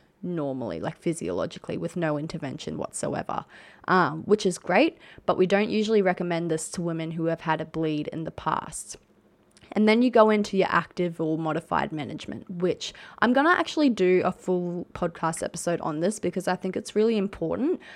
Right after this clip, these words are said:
So I won't go into too much detail because that'll just take up a whole period of time. Um, but basically, you can either, like I said, just birth the placenta normally with no intervention at all. The other option that you may have is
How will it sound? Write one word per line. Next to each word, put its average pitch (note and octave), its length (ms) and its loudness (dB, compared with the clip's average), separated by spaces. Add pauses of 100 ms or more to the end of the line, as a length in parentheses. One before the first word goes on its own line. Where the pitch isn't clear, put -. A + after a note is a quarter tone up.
(120)
So G3 180 4
I G3 60 8
won't A3 240 2
go C#4 160 4
into A#3+ 180 0
too F#3+ 220 -2
much - 240 -6
detail D#3+ 340 0
because E3+ 320 -6
that'll D#3+ 260 2
just - 220 -10
take E3+ 220 -4
up E3 140 -4
a - 20 -6
whole E3 340 -2
period E3 400 -4
of E3+ 100 -4
time. G3+ 520 2 (480)
Um, F#3 720 4
but - 160 8
basically, G#3+ 460 8
you G3+ 120 4
can G3+ 140 0
either, F3+ 640 4 (360)
like F#3+ 180 4
I F3+ 80 6
said, F3 380 0
just - 380 -2 (160)
birth F3+ 300 4
the F3 100 -2
placenta E3+ 460 -4
normally G#3 460 2
with G3+ 180 2
no D#3 160 -2
intervention D#3 560 -6
at - 140 -8
all. B3 360 2 (400)
The G3+ 140 0
other A3+ 500 6
option F#3 420 0
that F3 140 -2
you F3 120 -6
may F3 200 -6
have F3 420 0
is F3 180 -6